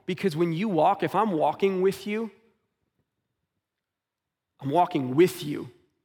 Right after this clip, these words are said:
When me and my wife first started dating, we were in high school, and, um, we,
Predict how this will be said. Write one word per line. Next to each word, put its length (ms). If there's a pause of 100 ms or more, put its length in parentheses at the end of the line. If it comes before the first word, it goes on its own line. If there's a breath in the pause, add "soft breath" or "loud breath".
(420)
When 380
me 160
and 80
my 100
wife 280
first 180
started 220
dating, 320
we 100
were 80
in 100
high 180
school, 360 (840)
and, 320
um, 300 (400 loud breath)
we, 420